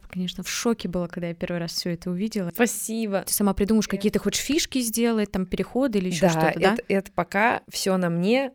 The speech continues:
Speaker 2: и, возможно, так и останется на мне. Да, я очень долго запрягаю. После события там я еще месяц вынашиваю, думаю, как об этом рассказать, собираю тонну материала. На событии я, в общем, час-полтора мы выделяем на то, чтобы снять декор, снять видео, снять до-после. Мало кто так делает.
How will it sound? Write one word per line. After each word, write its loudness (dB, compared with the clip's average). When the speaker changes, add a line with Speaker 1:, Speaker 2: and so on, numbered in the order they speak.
Speaker 2:
и, -2
возможно, 0
так -4
и -4
останется -6
на -6
мне. -8
Да, 2
я 0
очень -4
долго -2
запрягаю. 2
После 0
события -2
там -4
я -2
еще -4
месяц -2
вынашиваю, -2
думаю, -2
как -2
об -4
этом -6
рассказать, -4
собираю -2
тонну 4
материала. 0
На -4
событии -4
я, -2
в -4
общем, -8
час-полтора 2
мы 0
выделяем 0
на -4
то, 0
чтобы -4
снять -6
декор, -2
снять -8
видео, 0
снять -8
до-после. 0
Мало 4
кто 0
так -2
делает. -2